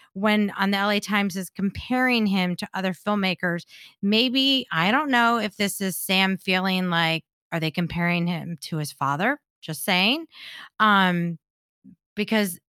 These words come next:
look, and also, I've said this before, John David Washington, I hear his father, and he in itself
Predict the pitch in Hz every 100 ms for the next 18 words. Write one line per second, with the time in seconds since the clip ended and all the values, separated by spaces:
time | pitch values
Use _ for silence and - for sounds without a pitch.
0 | _ - 240 330 - 208 208 208 214 233
1 | 220 208 - _ _ _ _ _ _ _
2 | _ - - 208 220 277 262 262 240 -
3 | 311 185 196 196 202 208 208 208 262 285
4 | 262 220 202 190 - - 190 220 - 185
5 | 196 247 - 359 381 185 - - - -
6 | 233 220 220 - - - _ - 277 302
7 | 285 269 - 330 330 214 190 -